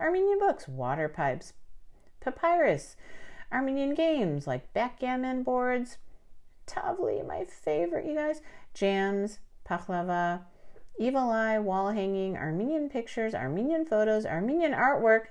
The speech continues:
They've got it all. Sterling silver pendants, zirconium, sterling silver bracelets, earrings, and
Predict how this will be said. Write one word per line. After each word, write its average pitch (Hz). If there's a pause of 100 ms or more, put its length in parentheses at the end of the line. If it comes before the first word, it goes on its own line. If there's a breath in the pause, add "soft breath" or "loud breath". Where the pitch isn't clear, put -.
They've 349
got 262
it 320
all. 277
Sterling 247
silver 220
pendants, 220 (840)
zirconium, 214 (520 loud breath)
sterling 208
silver 196
bracelets, 185
earrings, 165 (180)
and 208